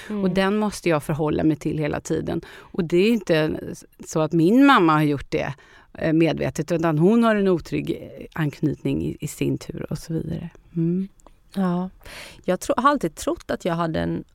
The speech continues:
Speaker 1: otrygg, ambivalent
Speaker 2: Mm.
Speaker 1: anknytning. Och sen har jag också gått en del i terapi och pratat med min, eh, psykolog om det här. Och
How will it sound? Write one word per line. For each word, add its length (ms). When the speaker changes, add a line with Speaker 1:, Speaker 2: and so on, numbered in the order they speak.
Speaker 1:
otrygg, 400
ambivalent 800
Speaker 2:
Mm. 160
Speaker 1:
anknytning. 600
Och 320
sen 260
har 100
jag 160
också 220
gått 200
en 100
del 180
i 40
terapi 540
och 80
pratat 340
med 100
min, 320
eh, 380
psykolog 460
om 160
det 60
här. 260
Och 320